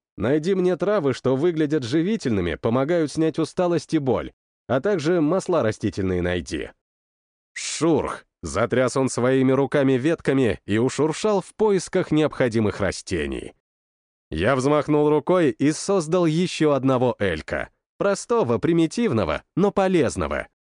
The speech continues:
Деревянный помощник отправился к дому, где мы скинули свои вещи, чтобы достать мыло. Мне тоже не помешает искупаться,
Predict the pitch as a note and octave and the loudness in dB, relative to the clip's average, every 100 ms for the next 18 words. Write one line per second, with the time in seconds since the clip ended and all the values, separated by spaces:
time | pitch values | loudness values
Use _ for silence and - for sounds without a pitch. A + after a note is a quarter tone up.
0 | _ _ E2 G#2 C#3 D3+ F#3 F3 E3 E3 | _ _ -2 2 2 2 2 0 0 0
1 | E3 F#3+ E3+ E3 D#3 D3+ E3 E3+ E3 D3 | 0 0 0 0 0 -2 0 0 0 0
2 | D#3 C3 C3+ F#3 E3 C#3+ D#2+ G#2+ C3 - | 0 -2 0 0 2 0 0 0 0 0
3 | F#3+ F3 D#3 D3+ C#3 C#3+ C#3+ D3+ F#3+ - | -2 0 2 0 0 0 0 2 0 0
4 | G2 - - G#3 E3 D3+ C#3+ - B2+ - | -4 -4 -2 0 2 2 0 0 0 0
5 | F#2+ F2+ D2+ C2 G#1+ _ _ _ - A2 | 0 0 -2 -4 -8 _ _ _ -4 2
6 | F3+ G3 A#3 D#3+ B2 B2 C3 C3 - C3+ | 2 2 0 2 0 2 0 0 0 0
7 | D3 C3+ F#3 D#3+ A#2 - - | 0 -4 -4 -2 -2 -2 -6